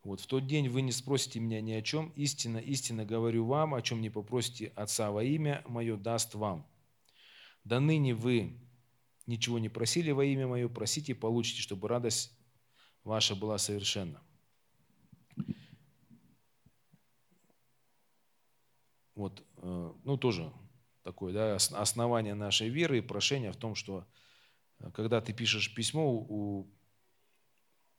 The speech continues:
ну, допустим, когда я уходил в армию, то я, ну, своим там родным, близким дал свой адрес и говорил, «Пишите мне письма,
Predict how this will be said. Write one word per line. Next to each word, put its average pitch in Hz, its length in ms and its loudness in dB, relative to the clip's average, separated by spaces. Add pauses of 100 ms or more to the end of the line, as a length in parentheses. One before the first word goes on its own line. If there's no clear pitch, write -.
(120)
ну, 139 140 -2
допустим, 98 400 -4 (1900)
когда 107 140 2
я 113 80 6
уходил 110 320 4
в 127 100 6
армию, 120 340 4 (1600)
то 98 440 0 (560)
я, 104 320 2
ну, 92 320 -4
своим 98 320 -2
там 85 160 -8
родным, 127 360 2
близким 123 440 0 (560)
дал 120 220 4
свой 113 220 4
адрес 135 400 4
и 104 40 -4
говорил, 98 200 -2
«Пишите 127 440 4
мне 120 220 0
письма, 120 400 0